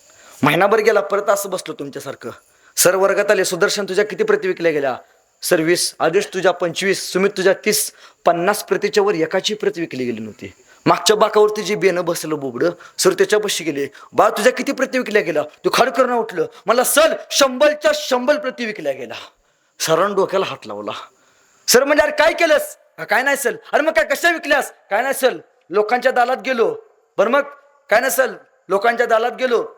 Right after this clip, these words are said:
बेल वाजवली, बेल वाजवली की सर लोक बाहेर यायची, लोक बाहेर आले की त्यांच्या हातात ठेवायचं लामायण आणि म्हणायचं, 'लामायण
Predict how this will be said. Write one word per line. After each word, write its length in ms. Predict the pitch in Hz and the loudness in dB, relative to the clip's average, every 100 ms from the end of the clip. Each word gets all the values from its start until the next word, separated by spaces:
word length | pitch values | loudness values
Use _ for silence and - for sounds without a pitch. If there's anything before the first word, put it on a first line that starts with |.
| - | -2
बेल 220 | 156 254 | 2 2
वाजवली, 460 | 254 247 247 226 165 - _ | 2 -2 -4 -4 -6 -10 _
बेल 160 | 151 233 | 0 2
वाजवली 340 | 247 247 247 | 2 0 -2
की 80 | 247 | -4
सर 140 | 247 254 | -2 0
लोक 240 | 240 247 | 0 0
बाहेर 300 | 254 220 262 | 0 0 0
यायची, 380 | 269 262 233 160 - - | -2 -2 -4 -4 -8 0
लोक 200 | 226 226 | 2 2
बाहेर 240 | 240 226 | 2 2
आले 120 | 247 254 | 0 -2
की 60 | |
त्यांच्या 240 | 254 240 247 | -4 -2 0
हातात 140 | 254 | 0
ठेवायचं 440 | 254 247 254 247 262 | -2 0 0 0 -4
लामायण 460 | 208 233 320 302 - _ - | 0 2 2 0 -6 _ -6
आणि 100 | 240 | -2
म्हणायचं, 420 | 247 269 262 294 | 0 -2 0 -4
'लामायण 480 | 196 214 254 320 | 0 0 4 2